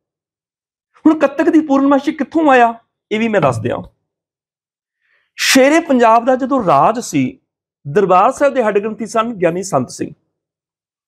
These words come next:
ਨਿਰਮਲਿਆਂ ਦੇ ਪੜ੍ਹੇ ਹੋਏ ਸਨ ਇਹ, ਆਪ ਨਿਰਮਲੇ ਹੀ ਸਨ ਇਹ। ਅੰਮ੍ਰਿਤਸਰ ਦੇ ਵਿੱਚ ਹੀ ਪੰਜ ਕਿਲੋਮੀਟਰ ਦੂਰ ਰਾਮ ਤੀਰਥ ਸਰੋਵਰ ਹੈ ਤੇ ਕੱਤਕ ਦੀ ਪੂਰਨਮਾਸ਼ੀ ਨੂੰ ਅੱਜ ਵੀ ਬੜਾ ਭਰਵਾਂ ਮੇਲਾ ਲੱਗਦਾ ਉੱਥੇ।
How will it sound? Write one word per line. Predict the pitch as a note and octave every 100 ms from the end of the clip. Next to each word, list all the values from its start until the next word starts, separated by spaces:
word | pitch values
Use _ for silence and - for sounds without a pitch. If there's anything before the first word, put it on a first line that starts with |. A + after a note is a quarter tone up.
| -
ਨਿਰਮਲਿਆਂ | G3+ A3+ A#3 A#3
ਦੇ | A3+
ਪੜ੍ਹੇ | F#3+ F#3+
ਹੋਏ | D3+
ਸਨ | - - -
ਇਹ, | B2+ -
ਆਪ | E3 F3+
ਨਿਰਮਲੇ | E3 D#3 D#3+
ਹੀ |
ਸਨ | D#3 B2+ D3
ਇਹ। | - - _ _ _ _ _ _ _ _ _ _ A#3
ਅੰਮ੍ਰਿਤਸਰ | B3 E4+ F4 E4 D#4
ਦੇ | C#4
ਵਿੱਚ | C4 C4 C4+
ਹੀ | G#3 E3 F3+ G#3 _ _ _ _ _
ਪੰਜ | C4 D#4+ F4
ਕਿਲੋਮੀਟਰ | D#4 C4 B3+ A#3 A3+
ਦੂਰ | G#3+ D#3+ D#3+ D3+ D#3 _ _ _ _ - F#3
ਰਾਮ | G#3 B3
ਤੀਰਥ | B3 B3 B3
ਸਰੋਵਰ | A#3+ G3 F3 F#3 A#2
ਹੈ | - - _ _ _ _ _ _ _ _ _ _ _
ਤੇ | D4+
ਕੱਤਕ | D4+ C#4+ E4+ E4
ਦੀ | D#4+
ਪੂਰਨਮਾਸ਼ੀ | D#4 C4 B3+ A#3+ - C4+
ਨੂੰ | C#4 - C4
ਅੱਜ | B3+
ਵੀ | E4
ਬੜਾ | D4 A#3+ A#3
ਭਰਵਾਂ | A#3 E3+ D3+
ਮੇਲਾ | C#3 B2
ਲੱਗਦਾ | A2+ A2 G2+
ਉੱਥੇ। | - G2